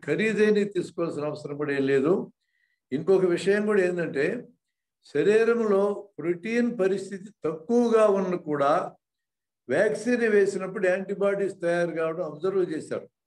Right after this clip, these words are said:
సైంటిస్టులు. అంటే, ఒక్క మేరకి మన శరీరంలో ప్రోటీన్ తక్కువ ఉన్నా కూడా రోగాన్ని ఎదుర్కోగలిగే శక్తి ఉంటది. మనం విడిగా దానికోసం చేయక్కర్లా. ముందుగా తెలుసుకునే మార్గాలు ఏందనంటే,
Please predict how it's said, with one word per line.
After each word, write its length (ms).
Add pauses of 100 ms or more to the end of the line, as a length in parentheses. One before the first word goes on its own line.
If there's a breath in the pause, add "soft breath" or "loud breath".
సైంటిస్టులు. 560 (840)
అంటే, 220
ఒక్క 300
మేరకి 560
మన 200
శరీరంలో 960 (480)
ప్రోటీన్ 440
తక్కువ 400
ఉన్నా 240
కూడా 360
రోగాన్ని 440
ఎదుర్కోగలిగే 600
శక్తి 340
ఉంటది. 440
మనం 300
విడిగా 340
దానికోసం 680
చేయక్కర్లా. 580 (680)
ముందుగా 480
తెలుసుకునే 480
మార్గాలు 540
ఏందనంటే, 760